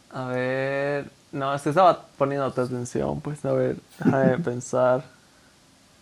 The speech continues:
Speaker 1: Mm,
Speaker 2: Puta, a
Speaker 1: ¿cuál
Speaker 2: ver.
Speaker 1: hemos visto? Oh, oh, oh. Ah, ya me acuerdo.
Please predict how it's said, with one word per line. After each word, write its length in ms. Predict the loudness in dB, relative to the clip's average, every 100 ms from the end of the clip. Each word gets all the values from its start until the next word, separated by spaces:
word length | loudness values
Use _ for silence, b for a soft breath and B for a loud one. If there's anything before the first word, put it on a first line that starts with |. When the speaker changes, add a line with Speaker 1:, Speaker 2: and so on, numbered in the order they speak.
| -10
Speaker 1:
Mm, 840 | -6 -6 -6 -6 -8 -8 -8 -8 -10 -14 _ _ _ _ _ -8
Speaker 2:
Puta, 340 | -4 -4 0
a 40 | 0
Speaker 1:
¿cuál 100 | 2
Speaker 2:
ver. 100 | 0
Speaker 1:
hemos 220 | -2 -6
visto? 400 | -8 -8 -2 0 2 2 -2 -4
Oh, 140 | -10 -10
oh, 260 | -8 -10 -10 -10
oh. 160 | -10 -10 b b _ 4
Ah, 180 | 8 10
ya 140 | 10
me 60 | 8
acuerdo. 540 | 8 8 8 4